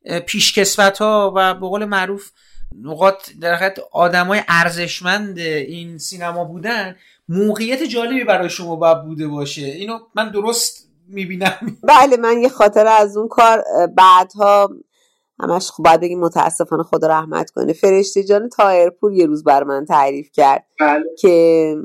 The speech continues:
Speaker 2: یه مدت که از کار گذشته بود، گفت ما روزی که می‌خواستیم شروع کنیم و خب صحبت تو شد، گفتم اجازه بدید من اول زنگ بزنم به بیژن. و فرشته جون زنگ زده بود، ظاهراً جو که خودشون روایت می‌کنن به، می‌کردن،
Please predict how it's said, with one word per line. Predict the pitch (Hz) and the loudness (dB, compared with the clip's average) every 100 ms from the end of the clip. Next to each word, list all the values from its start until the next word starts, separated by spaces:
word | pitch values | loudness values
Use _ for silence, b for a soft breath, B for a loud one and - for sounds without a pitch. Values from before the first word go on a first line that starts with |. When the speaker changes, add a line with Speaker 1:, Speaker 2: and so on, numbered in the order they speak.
| - - | -8 2
Speaker 2:
یه | 311 | 4
مدت | 269 254 262 | 4 2 4
که | 220 | 2
از | 202 | 2
کار | - 190 175 | 2 4 4
گذشته | 170 165 156 165 - 160 | 2 0 0 0 -4 -4
بود، | 151 151 - _ _ _ _ | -2 -4 -6 _ _ _ _
گفت | - 277 - | 4 4 2
ما | 247 254 | 2 4
روزی | 262 240 | 4 -2
که | 269 208 | -2 0
می‌خواستیم | 202 180 185 180 175 | 2 0 0 -2 -4
شروع | 180 - 175 175 | -4 -6 -2 -2
کنیم | - 165 165 160 | 0 0 0 2
و | 156 156 151 - | 2 2 0 -2
خب | 156 - | -4 -2
صحبت | - 156 170 202 190 | 0 2 2 0 -2
تو | - 165 160 | -4 -2 -2
شد، | - 196 208 180 175 175 _ _ _ | 0 4 4 4 2 -2 _ _ _
گفتم | - 277 302 | -6 -2 0
اجازه | 262 208 196 220 | 0 0 2 0
بدید | 233 226 | 0 -4
من | 220 214 202 | 0 0 2
اول | 165 160 175 | 0 4 2
زنگ | 196 220 202 | 2 0 2
بزنم | 185 190 180 185 | 2 2 0 -2
به | 175 | -4
بیژن. | 147 143 139 135 139 190 _ _ b b b b b - | -4 -6 0 0 0 -8 _ _ b b b b b -6
و | 180 226 | 2 4
فرشته | 262 254 254 | 4 -2 -2
جون | 226 262 | -4 0
زنگ | 262 254 | 2 2
زده | 269 226 214 | 2 2 2
بود، | 214 208 | 0 0
ظاهراً | 208 196 190 196 | 2 4 2 0
جو | 202 | -2
که | 202 | -2
خودشون | _ 214 180 160 151 | _ 0 0 -2 2
روایت | 147 143 143 147 | 4 4 0 -4
می‌کنن | 151 151 147 147 143 | -8 -2 0 0 -2
به، | 156 151 143 | 0 2 0
می‌کردن، | 151 156 151 143 139 | -4 -2 0 0 -4